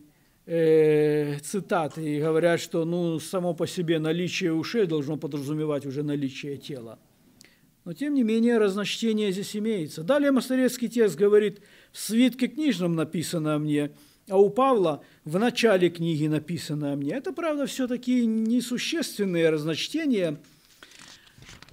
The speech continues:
Они не влияют на смысл сказанного, но всё же они есть.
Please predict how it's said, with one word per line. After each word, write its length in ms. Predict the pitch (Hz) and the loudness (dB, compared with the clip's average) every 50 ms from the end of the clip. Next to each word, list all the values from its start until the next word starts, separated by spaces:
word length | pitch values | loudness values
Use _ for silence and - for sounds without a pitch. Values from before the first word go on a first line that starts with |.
| - - | -12 -8
Они 300 | 196 185 175 190 202 185 | -4 -2 0 0 0 2
не 160 | 180 196 214 | 2 4 4
влияют 560 | 202 254 247 247 269 311 311 285 254 220 - | 6 6 6 6 8 8 8 8 6 6 4
на 100 | 202 202 | 2 0
смысл 600 | 180 - - 190 202 214 190 - - - 147 135 117 | 0 0 2 2 2 4 2 2 -2 -6 -8 -8 -10
сказанного, 540 | - - - 196 180 165 147 151 160 160 170 | -12 -4 0 0 0 2 0 0 -2 -2 0
но 140 | 196 247 | 0 0
всё 220 | 247 262 - 370 370 | 0 0 0 0 0
же 140 | 311 349 370 | 2 0 0
они 200 | 370 359 339 311 | 0 2 4 4
есть. 480 | 285 277 214 185 - - - - - | 6 6 4 4 2 -4 -12 -14 -16